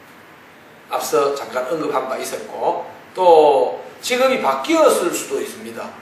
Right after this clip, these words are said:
이런 경제활동 전체에 대해서 흐름을 먼저 한번 잡아보시죠. 언제부터 언제까지는 어떤 직장에서 어떤 일을 하셨고 또 언제부터 언제까지는 어떤 직장에서 어떤 일을 하셨고 이렇게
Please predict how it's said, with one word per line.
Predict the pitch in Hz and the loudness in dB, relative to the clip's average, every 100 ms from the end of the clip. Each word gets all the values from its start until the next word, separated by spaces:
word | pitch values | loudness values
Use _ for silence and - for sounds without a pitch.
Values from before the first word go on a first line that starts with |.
| - | -10
이런 | 190 196 170 - | 0 0 0 -4
경제활동 | 151 156 254 226 - - - | -2 4 6 6 4 -2 2
전체에 | 226 - 247 214 | 2 4 4 4
대해서 | 156 151 - 151 - - - | 6 2 0 -4 -8 -14 -4
흐름을 | 202 262 277 220 | 0 2 2 2
먼저 | - - 123 | 0 -4 -6
한번 | 117 123 | -6 -6
잡아보시죠. | - 147 - 110 110 - - - - - - - | 0 0 0 -6 -12 -14 -16 -18 -20 -20 -20 0
언제부터 | 160 180 185 170 165 151 | 2 4 2 2 2 2
언제까지는 | 147 156 156 139 135 135 - - | 2 0 0 -2 -6 -8 -12 -10
어떤 | 151 156 - 175 160 | -2 -2 0 -6 -6
직장에서 | 143 139 143 139 127 139 | -10 -8 -6 -4 -4 -6
어떤 | 120 127 123 143 127 | -6 -8 -8 -12 -12
일을 | 120 117 | -12 -12
하셨고 | 113 - 113 - - - - - - - - - | -12 -12 -16 -16 -16 -14 -16 -20 -20 -20 -18 0
또 | 160 | 2
언제부터 | 185 202 180 170 156 | 4 2 2 0 0
언제까지는 | 156 156 156 147 151 151 131 | 0 -2 -2 -2 -4 -4 -6
어떤 | - 156 147 | -8 -10 -12
직장에서 | 131 - 127 120 147 135 | -12 -12 -12 -10 -8 -8
어떤 | - 147 | -6 -8
일을 | 135 117 117 | -8 -10 -12
하셨고 | - - - - - - | -10 -12 -12 -12 -12 -12
이렇게 | 170 175 - - | -8 -8 -4 -6